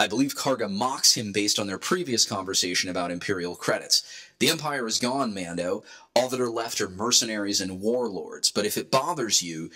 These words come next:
just go back to the core and report them to the New Republic." The Mandalorian dismisses his suggestion. "That's a joke."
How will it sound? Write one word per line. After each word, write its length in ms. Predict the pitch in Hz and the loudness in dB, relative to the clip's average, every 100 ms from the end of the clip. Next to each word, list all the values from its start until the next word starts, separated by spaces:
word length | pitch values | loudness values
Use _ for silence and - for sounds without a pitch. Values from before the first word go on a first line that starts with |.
| - - | -18 4
just 280 | - 143 - | 6 6 4
go 120 | 135 | 2
back 280 | 127 120 - | 0 -2 0
to 120 | 123 | 0
the 80 | 104 | 0
core 400 | - 117 147 151 | 0 0 -2 -2
and 140 | 113 101 | -2 -2
report 340 | 101 120 117 | -2 -2 -2
them 140 | 110 | -2
to 120 | 101 104 | 0 0
the 100 | 101 | 0
New 140 | 98 | 0
Republic." 580 | 95 92 98 87 - - | 0 0 -2 -2 -10 -6
The 80 | 107 | -2
Mandalorian 640 | 104 101 98 101 98 90 | 0 0 -2 -4 -4 -4
dismisses 540 | 90 95 107 104 95 - | 2 2 4 4 6 4
his 180 | 95 | 6
suggestion. 720 | - 85 - 92 - - 64 - _ _ _ | 6 4 2 2 2 0 -4 -12 _ _ _
"That's 180 | - - | 2 4
a 60 | |
joke." 480 | 92 92 87 - - | 4 2 0 -8 -14